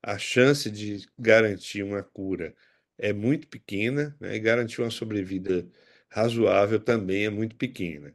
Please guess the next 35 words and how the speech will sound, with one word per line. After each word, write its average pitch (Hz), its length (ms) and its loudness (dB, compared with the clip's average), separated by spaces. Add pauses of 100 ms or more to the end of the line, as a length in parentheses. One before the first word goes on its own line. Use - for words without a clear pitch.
Então, 92 240 -14
isso 104 300 -4
é 101 300 6 (520)
o 113 140 0
que - 140 -4
o 117 60 0
trabalho 107 460 4
mostra. 101 560 -10
Esse 104 180 -4
é 156 60 -2
mais 151 280 0
um 165 100 -4
trabalho 107 500 2
de 101 100 -8
Big 110 320 -4
Data, 117 600 0 (300)
né? 131 260 -8
Como 120 220 -2
o 110 40 -8
Big 107 320 -8
Data, 87 480 -6
ele 87 320 -6 (500)
não 123 240 2
consegue 113 540 0
padronizar 117 960 2
os 98 140 0
métodos 98 500 -2
de 101 60 -10
investigação, 98 720 0
e 135 60 2
eu 135 60 2
fico 135 180 -4
aqui 135 200 -6
me 147 140 -2
perguntando 143 880 -4